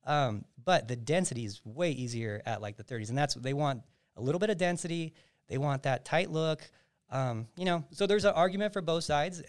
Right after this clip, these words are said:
Both have an advantage and disadvantage, but I don't see it being an issue. And the other thing is, too, about bikini, we don't know the age. We don't, it's so new, we don't know the age. We haven't had anyone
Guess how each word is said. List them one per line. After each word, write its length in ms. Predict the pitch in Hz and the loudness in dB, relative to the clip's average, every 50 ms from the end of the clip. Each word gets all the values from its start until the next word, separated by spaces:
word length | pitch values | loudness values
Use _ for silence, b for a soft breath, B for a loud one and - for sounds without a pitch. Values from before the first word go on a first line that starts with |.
| 131 | -6
Both 220 | 120 147 156 165 - | -2 0 0 0 0
have 200 | - 151 156 147 | -2 -4 -2 -2
an 60 | 151 | -2
advantage 400 | 139 127 127 127 127 131 135 127 | -4 -2 -2 -2 -2 -2 -2 -2
and 80 | 127 120 | -4 -4
disadvantage, 560 | 123 120 - 123 123 123 139 160 170 - b b b b b b b _ | -4 -6 -6 -6 -4 -4 -4 -4 -6 -8 b b b b b b b _
but 280 | - 156 147 131 - - - | 0 2 2 2 0 -4 -4
I 200 | 117 131 135 143 | -2 0 0 2
don't 360 | 147 160 170 175 165 - - | 2 2 0 0 -2 -6 -10
see 400 | - - - - - 151 156 156 | -14 -14 -10 -8 -6 -4 -4 -4
it 100 | 143 139 | -4 -6
being 220 | - 143 139 135 131 | -6 -6 -4 -4 -4
an 80 | 123 - | -4 -4
issue. 540 | 120 131 135 - - 139 131 127 123 123 123 b b b b b b b b b _ _ _ _ _ _ _ _ - | -4 -4 -4 -4 -4 -4 -2 -2 -4 -4 -6 b b b b b b b b b _ _ _ _ _ _ _ _ -2
And 140 | 156 160 | 0 2
the 60 | 170 190 | 4 4
other 120 | 226 226 | 2 2
thing 180 | - 208 196 185 | 2 0 0 0
is, 120 | 170 - | 0 -2
too, 160 | - - 196 | -2 -4 -4
about 220 | 180 143 156 - - | -2 0 -2 -2 -4
bikini, 300 | 135 - - 165 165 160 | -6 -4 -2 -2 0 0
we 100 | 160 196 | 0 0
don't 180 | 247 240 - 127 | 0 0 0 0
know 380 | 131 139 151 156 180 190 170 | 0 0 2 2 2 2 2
the 200 | 147 139 120 117 | 0 0 -2 -2
age. 360 | 131 147 127 98 - - - | -2 -2 -4 -6 -8 -10 -6
We 100 | 120 135 | -4 -2
don't, 300 | 170 190 185 - - - - _ _ | 0 0 -2 -4 -8 -16 -20 _ _
it's 140 | - 135 - | -8 -6 -4
so 280 | - - - 180 185 175 | -2 2 2 4 4 4
new, 260 | 156 143 143 165 185 | 2 2 2 0 0
we 120 | 170 156 | 0 0
don't 320 | 156 170 170 - 113 117 127 | 0 0 -2 -2 -4 -4 -2
know 260 | 131 135 147 147 143 | 0 0 0 0 -2
the 220 | 135 135 117 - | -4 -4 -6 -6
age. 280 | - 135 139 131 117 120 | -4 -4 -2 -4 -4 -4
We 140 | 127 165 185 | -4 -4 -2
haven't 280 | 180 208 196 202 165 | -2 -2 -4 -4 -6
had 360 | - - 147 151 160 165 156 - - | -6 -4 -4 -2 -2 -2 -4 -4 -4
anyone 540 | 143 151 151 151 143 143 139 135 127 127 | -4 -2 -2 -2 -2 0 0 -2 -2 -4